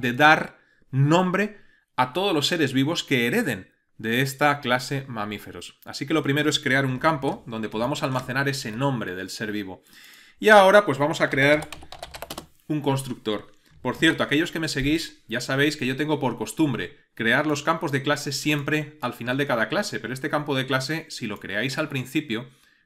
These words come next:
o lo creáis en cualquier punto intermedio, fuera de lo que sería un método, va a funcionar igual. Esto ya depende de cómo quieras organizarte tú el código. Como decía, vamos a crear el constructor. Ya sabéis que un constructor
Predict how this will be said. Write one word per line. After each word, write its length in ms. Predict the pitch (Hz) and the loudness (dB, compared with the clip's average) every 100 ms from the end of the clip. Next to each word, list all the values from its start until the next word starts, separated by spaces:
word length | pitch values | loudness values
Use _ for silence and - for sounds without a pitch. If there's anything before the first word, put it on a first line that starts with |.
| _ - | _ -2
o 220 | 151 143 | 2 4
lo 160 | 113 | 2
creáis 400 | 113 101 113 143 | 0 -2 -2 -2
en 100 | 160 | -2
cualquier 360 | 135 113 147 139 | -2 -2 -2 -2
punto 240 | 151 139 | -4 -2
intermedio, 640 | 127 113 110 147 117 127 - - | -4 -2 -2 -2 -2 -4 -8 -20
fuera 420 | _ - 110 107 107 | _ -12 -6 -4 -2
de 60 | |
lo 100 | 107 | -4
que 60 | 101 | -6
sería 340 | - 110 110 | -6 -2 -2
un 180 | 98 98 | -4 -6
método, 440 | 127 147 113 143 - - - | -6 -4 -4 -6 -12 -16 -6
va 60 | 123 | -6
a 40 | |
funcionar 460 | 135 117 110 107 92 | -6 -8 -8 -6 -6
igual. 380 | 85 92 85 - _ - - - - | -8 -8 -8 -12 _ -20 -20 -20 -16
Esto 160 | 107 120 | -6 0
ya 120 | 131 | 2
depende 280 | 131 139 139 | 2 2 0
de 120 | 127 | 0
cómo 180 | 127 127 | -2 -2
quieras 300 | 135 135 131 | 0 0 -2
organizarte 600 | 113 110 104 123 117 110 | -4 -6 -6 -6 -4 -6
tú 220 | 117 117 | -4 -4
el 140 | 98 | -4
código. 400 | 92 98 87 85 - - - - - - - | -6 -10 -12 -16 -20 -20 -20 -20 -20 -20 -12
Como 200 | - 151 | -4 2
decía, 260 | 160 208 208 | 2 6 6
vamos 220 | 190 180 | 6 0
a 60 | 170 | 2
crear 180 | 165 | 4
el 80 | 151 | 4
constructor. 640 | 135 135 127 107 107 90 - _ - | 2 -2 -4 -8 -10 -12 -14 _ -6
Ya 100 | 127 | -2
sabéis 220 | 143 143 | 0 0
que 60 | 151 | 0
un 60 | |
constructor 720 | 139 139 143 139 214 214 214 | 0 0 -2 2 6 6 4